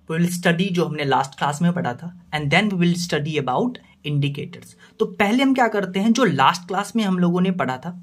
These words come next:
उसका एक क्विक रिवीजन लेते हैं। देखिए, लास्ट क्लास में हम लोगों ने आयनिक प्रोडक्ट के बारे में पढ़ा था।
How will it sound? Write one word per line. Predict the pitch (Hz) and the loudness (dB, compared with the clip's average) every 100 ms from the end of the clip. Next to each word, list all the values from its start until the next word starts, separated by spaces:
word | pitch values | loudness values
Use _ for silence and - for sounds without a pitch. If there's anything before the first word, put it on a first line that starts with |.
| - | -10
उसका | 180 - | -6 -4
एक | 208 208 | -6 -4
क्विक | 240 240 165 | -2 -2 -2
रिवीजन | 143 143 147 170 | -4 -4 -2 0
लेते | 131 123 | -2 -4
हैं। | 127 165 185 - _ _ _ _ _ - | -8 -8 -12 -20 _ _ _ _ _ -2
देखिए, | 254 247 | 0 2
लास्ट | 170 143 180 - | 2 4 2 0
क्लास | - 226 226 | 2 2 2
में | 269 | 0
हम | 220 | 0
लोगों | 202 196 | 2 0
ने | 214 247 - | 0 -2 0
आयनिक | 156 175 226 | 2 4 2
प्रोडक्ट | - 180 180 180 | 0 0 0 -2
के | 220 | -2
बारे | 185 143 | -2 -2
में | 165 | -2
पढ़ा | 175 127 | -4 -4
था। | 131 - | -8 -16